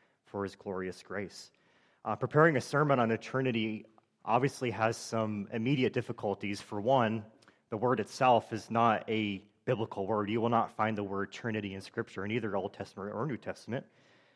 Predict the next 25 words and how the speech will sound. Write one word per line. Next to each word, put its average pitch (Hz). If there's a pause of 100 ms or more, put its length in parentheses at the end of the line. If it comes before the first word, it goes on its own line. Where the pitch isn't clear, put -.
(260)
And 107
really, 147
the 107
doctrine 123
itself 113
was 107
not 117 (140)
formally 123
stated 104 (340)
until 101
the 110
Council 110
of 104
Nicaea 101 (540)
and 110
the 101
Council 117
of 95
Constantinople 107
in 95
the 90
fifth -
century 87
A -
D. 98